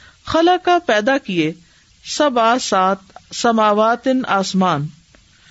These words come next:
ومن الارض، اور زمین میں سے، مثلہن، مانند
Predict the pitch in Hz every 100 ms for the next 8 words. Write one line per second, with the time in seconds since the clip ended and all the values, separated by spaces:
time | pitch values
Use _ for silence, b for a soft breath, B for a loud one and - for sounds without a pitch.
0 | b 202 320 349 339 339 269 220 254 196
1 | 226 220 _ 220 208 220 220 302 285 190
2 | 165 - - - - 247 - 240 226 240
3 | 247 269 320 b b b b - 190 202
4 | 220 240